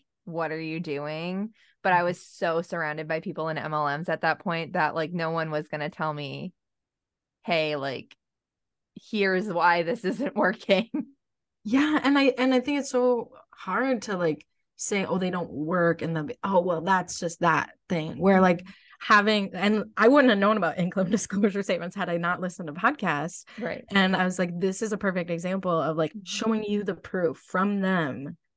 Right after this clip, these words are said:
Speaker 2: that you're not gonna make money," you
Speaker 1: Right.
Speaker 2: know, and letting them have that decision because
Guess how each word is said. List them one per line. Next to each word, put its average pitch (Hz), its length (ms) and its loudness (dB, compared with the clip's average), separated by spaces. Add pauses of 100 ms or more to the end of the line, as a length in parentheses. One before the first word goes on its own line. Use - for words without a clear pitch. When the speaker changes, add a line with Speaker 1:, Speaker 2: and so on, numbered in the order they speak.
Speaker 2:
that 180 140 2
you're 190 140 2
not 185 180 0
gonna 165 120 -2
make 156 140 -4
money," 156 380 -8 (300)
you 196 100 6
Speaker 1:
Right. 190 60 6
Speaker 2:
know, 170 200 4
and 185 140 0 (520)
letting 175 440 0
them 165 160 -2
have 160 300 -2
that 147 160 -4
decision 175 480 -2
because 165 500 -4